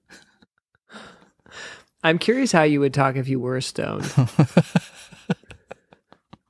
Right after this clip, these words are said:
Speaker 1: I'm sure I would sound like one of those voice disguises for witnesses on those serial killer shows. <laughs>
Speaker 2: There are so many iconic improvised moments in film,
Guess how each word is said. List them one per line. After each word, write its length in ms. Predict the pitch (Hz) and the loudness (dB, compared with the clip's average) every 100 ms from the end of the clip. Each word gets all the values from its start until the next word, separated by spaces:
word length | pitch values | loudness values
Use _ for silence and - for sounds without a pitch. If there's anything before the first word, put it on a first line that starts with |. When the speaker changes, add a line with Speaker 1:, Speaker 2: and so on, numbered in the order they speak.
| - - - 156 147 147 - - - | -20 -18 -12 -10 -10 -12 -14 -18 0
Speaker 1:
I'm 200 | 147 160 | 4 4
sure 360 | 151 131 151 151 | 4 6 6 8
I 140 | 139 | 6
would 220 | 131 131 | 6 2
sound 400 | 120 - 123 123 | 0 2 2 4
like 260 | 120 117 120 | 4 2 2
one 240 | 131 123 | 0 0
of 220 | 123 117 110 | 0 -2 0
those 260 | 113 107 | -2 -2
voice 360 | 110 117 120 - | -2 0 0 -2
disguises 760 | - 117 127 113 107 117 120 - | -2 -2 2 4 4 2 0 0
for 220 | 131 113 | 0 0
witnesses 840 | 107 117 127 117 - 113 104 107 | 2 0 0 2 2 4 2 0
on 200 | 123 110 | 0 0
those 240 | 107 104 101 | 0 0 2
serial 520 | - 123 113 110 104 | 2 2 2 0 -2
killer 380 | - 107 107 107 | -4 -6 -6 -6
shows. 680 | - 110 - 170 - - - _ - - | -6 -8 -6 -8 -6 -12 -14 _ -18 -14
<laughs> 460 | - - 175 156 - _ _ _ _ _ _ - - - _ _ _ - - - _ _ _ _ | -12 -8 -8 -10 -16 _ _ _ _ _ _ -20 -20 -20 _ _ _ -20 -20 -20 _ _ _ _
Speaker 2:
There 160 | 170 165 | 4 4
are 60 | 175 | 6
so 240 | - 160 | 6 6
many 160 | 175 170 | 6 6
iconic 600 | 143 135 139 135 139 - | 4 4 2 4 2 4
improvised 560 | 151 151 143 139 135 147 | 2 4 4 4 4 2
moments 400 | 131 131 139 - | 2 2 0 0
in 120 | 135 | -4
film, 460 | - 131 131 147 | 0 0 0 -4